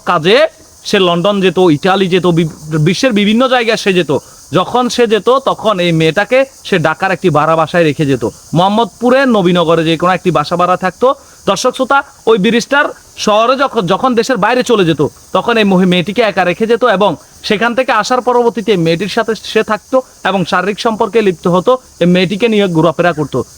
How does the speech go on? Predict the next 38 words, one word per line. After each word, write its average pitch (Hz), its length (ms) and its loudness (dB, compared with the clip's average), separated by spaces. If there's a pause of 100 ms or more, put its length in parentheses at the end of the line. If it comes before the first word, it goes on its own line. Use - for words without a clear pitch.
(140)
এক 214 200 -2
পর্যায়ে 214 380 2
দীর্ঘদিন 226 440 2
যাবৎ 254 260 0
যখন 220 220 0
তাদের 202 220 0
সম্পর্কটা 190 560 -2
কন্টিনিউ 196 460 0
হচ্ছে, 262 300 0 (200)
ঠিক 196 200 0
তখন 196 340 0 (240)
উনি 175 160 2
যখন 214 300 0
দেশের 180 240 0
বাইরে 180 280 0
আবার 202 280 0
যায় 190 280 0 (240)
তখন 185 280 0
একটা 180 200 -2
মহিলাকে 214 640 2 (260)
তিনি 220 160 2
বেতন 185 400 0
দিয়ে 180 180 2
রাখেন 170 380 0 (240)
এই 165 140 2
মেয়েটিকে 151 440 0
দেখাশোনা 160 500 -2
করার 127 280 -2
জন্য। 113 280 -2 (240)
একই 180 260 0
বাসায় 208 300 0
তাদের 180 300 0
এই 170 80 6
মহিলাটিকে 175 560 0
ওই 190 140 2
মেয়েটির 160 260 0
সাথে 208 240 -2
রাখেন, 214 280 0